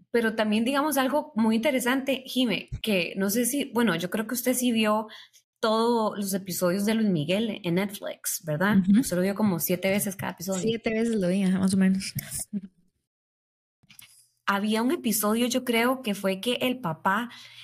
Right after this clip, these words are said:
Speaker 1: le quería quitar el miedo del, como del agua o de, de hacer como clavados, ¿verdad? Que fue en, en ese episodio que había, que lo, que lo puso como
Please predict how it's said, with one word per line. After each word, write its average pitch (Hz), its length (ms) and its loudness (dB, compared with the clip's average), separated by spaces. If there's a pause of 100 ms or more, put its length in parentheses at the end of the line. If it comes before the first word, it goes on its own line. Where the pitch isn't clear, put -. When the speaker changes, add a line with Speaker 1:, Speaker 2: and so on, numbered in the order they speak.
(160)
Speaker 1:
le 226 180 0
quería 220 880 0 (320)
quitar 208 380 0
el 240 100 2
miedo 262 640 4
del, 185 480 -2 (220)
como 220 300 4
del 190 200 2
agua 262 600 2
o 208 100 0
de, 180 260 0 (200)
de 208 80 0
hacer 196 200 -4
como 262 280 0
clavados, 202 600 0
¿verdad? 190 220 0
Que 262 100 -8
fue 208 140 -2
en, 247 180 -2
en 233 140 2
ese 240 160 0
episodio 262 500 0
que - 180 -4
había, 202 380 0 (280)
que 233 100 -2
lo, 214 160 -2
que 226 80 -2
lo 202 160 0
puso 254 380 -2
como 180 440 0